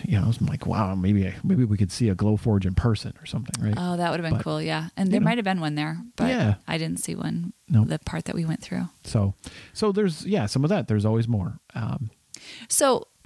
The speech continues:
Speaker 2: uh, pivoting just a little bit.
Speaker 1: Yeah.
Speaker 2: Um, we were there. We saw a lot of great things and, and, like you mentioned, some pretty big ticket items. But when you think about our home make space and our make space that
Speaker 1: Mm-hmm.
Speaker 2: we have here, um,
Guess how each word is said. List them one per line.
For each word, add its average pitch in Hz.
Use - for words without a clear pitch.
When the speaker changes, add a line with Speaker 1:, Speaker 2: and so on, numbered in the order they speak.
Speaker 2:
uh, 175
pivoting 330
just 202
a 190
little 175
bit. 160
Speaker 1:
Yeah. 127
Speaker 2:
Um, 190
we 196
were 202
there. 180
We 175
saw 170
a 175
lot 165
of 170
great -
things 165
and, 165
and, 165
like 165
you 175
mentioned, 165
some 165
pretty 175
big 170
ticket 170
items. 165
But 226
when 254
you 339
think 330
about 214
our 170
home 160
make 156
space -
and -
our -
make 165
space -
that -
Speaker 1:
Mm-hmm. 202
Speaker 2:
we 175
have 165
here, 160
um, 165